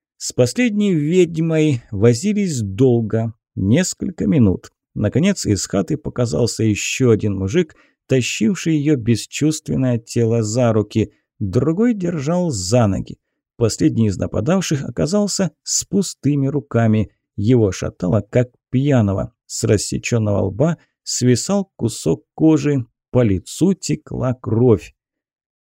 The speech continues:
"Эта сука приставилась сразу, как мы вошли, видать, со страху",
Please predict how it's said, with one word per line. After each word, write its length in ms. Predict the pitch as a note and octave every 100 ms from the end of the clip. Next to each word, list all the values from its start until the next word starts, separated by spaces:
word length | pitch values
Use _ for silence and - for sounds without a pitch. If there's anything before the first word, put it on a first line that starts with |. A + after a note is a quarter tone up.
| _
"Эта 480 | - A2+ E3 F#3 F#3+
сука 560 | - - G#3 G#3+ F#3 E3
приставилась 880 | - B2 E3 - - F3+ F3 D#3+ A#2+
сразу, 500 | - D#3 F#3 D#3 D#3
как 240 | D#3 D3+
мы 120 | E3
вошли, 600 | E3 D3 - D#3 F#3 C3+ F2 -
видать, 640 | F2 C3+ B2 G2+ E3+ D#3+
со 180 | - E3+
страху", 880 | D#3 - C#3+ D3+ E3 D#3 - B2+